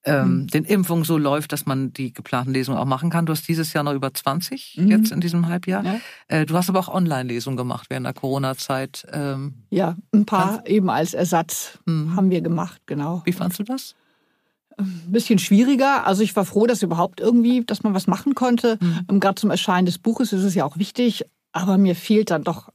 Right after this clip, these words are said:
Speaker 2: also der Kontakt zum Publikum. Es ist was ganz anderes.
Speaker 1: Mhm.
Speaker 2: Also ich bin jetzt auch nicht so der Computerfreak, dass ich dann so das riesen Aufnahmestudio bei mir im Arbeitszimmer
Speaker 1: Mhm.
Speaker 2: habe. Es ist alles so ein bisschen improvisiert und ja, war nur ein Ersatz.
Speaker 1: Was fehlt dir am meisten?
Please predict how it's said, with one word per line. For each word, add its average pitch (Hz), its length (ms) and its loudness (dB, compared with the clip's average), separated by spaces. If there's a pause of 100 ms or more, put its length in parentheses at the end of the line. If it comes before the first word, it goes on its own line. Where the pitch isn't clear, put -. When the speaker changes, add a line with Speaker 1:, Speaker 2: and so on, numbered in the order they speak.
(140)
Speaker 2:
also 175 240 -4
der 170 120 -4
Kontakt 170 420 -4
zum 180 120 -2
Publikum. 175 540 -4
Es 190 160 -4
ist 226 160 -8
was 160 160 -6
ganz 143 220 -8
anderes. 143 380 -6
Speaker 1:
Mhm. 151 180 -2
Speaker 2:
Also 185 160 -2
ich 185 120 -4
bin 226 140 4
jetzt 220 180 2
auch 165 140 0
nicht 202 180 4
so 196 220 4
der 202 320 4
Computerfreak, 202 840 2
dass 175 200 -2
ich 185 80 -12
dann 180 140 2
so 180 100 2
das 175 220 -4
riesen 196 520 4
Aufnahmestudio 226 960 4
bei 208 120 6
mir 220 160 4
im 208 80 4
Arbeitszimmer 196 580 4
Speaker 1:
Mhm. 196 40 4
Speaker 2:
habe. 196 160 4
Es 190 80 2
ist - 40 -4
alles 175 180 0
so 202 60 2
ein 196 40 4
bisschen 190 200 -4
improvisiert 202 800 4
und 185 300 -2 (680)
ja, - 160 -2 (180)
war 160 140 -2
nur 180 140 2
ein 156 80 0
Ersatz. - 680 -6 (1400)
Speaker 1:
Was 151 220 -2
fehlt 175 300 0
dir 165 160 -2
am 143 100 -4
meisten? 156 440 -2